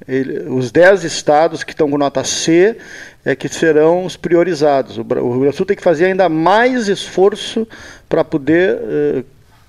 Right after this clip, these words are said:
entrar no rol dos estados que vão ter apoio e, inclusive, respaldo do governo federal no que diz respeito à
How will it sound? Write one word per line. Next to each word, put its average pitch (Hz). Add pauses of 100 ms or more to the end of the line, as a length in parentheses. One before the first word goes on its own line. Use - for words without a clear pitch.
(120)
entrar 208
no 170
rol 190
dos 196
estados 196
que 208
vão 175
ter 180 (520)
apoio 202
e, 175
inclusive, 185
respaldo 185
do 151
governo 151
federal 151
no 180
que -
diz 127
respeito 156
à 139